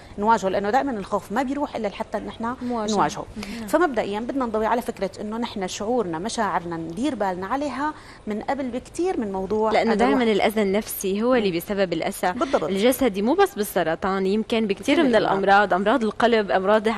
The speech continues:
Speaker 3: الشرايين. إن أمراض الدماغ هي كلياتها أسبابها نفسية وبتكون على صغر. اليوم بدنا نحكي شوي، بما أن حضرتك خبيرة وعي أنثوي،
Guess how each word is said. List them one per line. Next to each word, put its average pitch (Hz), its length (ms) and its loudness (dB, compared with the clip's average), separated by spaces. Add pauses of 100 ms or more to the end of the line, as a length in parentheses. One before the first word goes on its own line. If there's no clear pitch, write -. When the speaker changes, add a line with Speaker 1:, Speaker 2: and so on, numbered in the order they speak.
(340)
Speaker 3:
الشرايين. 220 640 2
إن 240 100 2
أمراض 226 360 4
الدماغ 226 480 4
هي 247 340 4
كلياتها 233 600 4 (240)
أسبابها 233 480 4
نفسية 233 540 2
وبتكون 240 540 2
على 190 560 4
صغر. 175 220 2 (340)
اليوم 320 280 4
بدنا 285 180 2
نحكي 254 300 -2
شوي، 208 340 -2
بما 170 220 -2
أن 208 100 -4
حضرتك 208 360 -4
خبيرة 180 420 -4
وعي 180 260 0
أنثوي، 190 460 -2